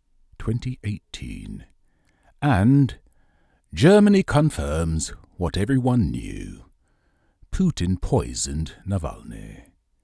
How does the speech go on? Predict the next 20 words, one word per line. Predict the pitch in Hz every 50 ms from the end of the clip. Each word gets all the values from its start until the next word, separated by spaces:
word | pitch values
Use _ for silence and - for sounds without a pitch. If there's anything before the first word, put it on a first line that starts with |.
| _ _ _ _ _ _ _ _ _ _ _
on | - 135 151 139
September | - 151 - - - 139 139 131 131
three, | - - - 55 58 50 - - 57 57 - _ _ _ _ _ _ _ _ _ _ _ _ _ _ _ _ -
twenty | - 82 80 80 - 101
twenty. | - - - - - - - - - - _ _ _ _ _ _ _ _ _ _ _ _ _ _ _ _ _ _ _ _ _ _ _ _ _ _ _ _ _ _ _ _ _ _ _ _ _ _ _ _ _
In | 180 185 180
other | 170 160 - 127 101
words, | 73 64 52 50 50 50 50 50 - - - - - - - _ _ _ _ _ _ - _
as | - 110 85
I | - 65 69
explained | 69 65 - - - 117 127 107 67 73 78
in | 87 85 78
the | 80 87
May | 85 110 110 76
fifteen | - - 95 80 - - 73 71 -
podcast | - 135 - - - 90 87 - - -
episode | 123 - 85 - - 80 73
I | 80 73
referenced | 71 71 - - - - 73 71 69 - - - -
earlier, | 139 139 85 67 71 90 120 151 160 101 -